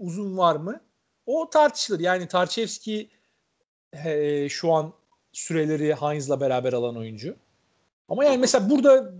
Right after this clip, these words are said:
Gudaitis'e bir sezon daha dayanabilirlerdi sanki ya. Yani deneyebilirlerdi. Eğer bu bir geçiş sezonuysa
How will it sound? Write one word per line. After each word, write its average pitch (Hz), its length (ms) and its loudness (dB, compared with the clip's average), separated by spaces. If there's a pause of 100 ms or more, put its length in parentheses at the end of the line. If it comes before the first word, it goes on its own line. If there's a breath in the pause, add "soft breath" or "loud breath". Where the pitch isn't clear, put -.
(120)
Gudaitis'e 247 580 -4
bir 233 60 -10
sezon 254 320 -6
daha 240 300 2
dayanabilirlerdi 247 760 0
sanki 143 360 -8
ya. 156 80 0
Yani 180 260 -2
deneyebilirlerdi. 214 680 4
Eğer 185 180 4
bu 196 100 -4
bir 202 60 -6
geçiş 196 320 -4
sezonuysa 226 680 -4